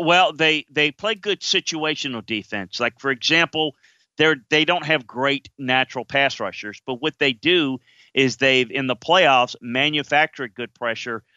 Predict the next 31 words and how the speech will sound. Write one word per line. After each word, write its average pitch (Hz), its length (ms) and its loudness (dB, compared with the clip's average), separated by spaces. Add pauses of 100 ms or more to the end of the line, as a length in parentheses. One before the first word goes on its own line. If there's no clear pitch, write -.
(120)
with 135 200 -2
a 127 40 2
lot 123 220 4
of - 80 0
stunts 139 560 -2
and 135 180 -10
twists. 131 420 -4
They 120 180 0 (140)
get, 151 300 0 (380)
uh, 123 160 4
protections 135 800 -2
misaligned 127 720 0
a 127 40 2
little 120 200 -2
bit, 123 240 -2
and 127 100 -6
they 123 120 2
break 120 340 -2
free, 123 260 2
and 131 120 2
they 127 100 2
do 131 160 -2
a 135 60 -2
good 120 240 -4
job 123 320 2
creating 120 320 -4
some 123 180 -8
pressure. 160 420 -2 (460)
And 190 320 2
the 170 100 -4
secondaries, 147 920 -2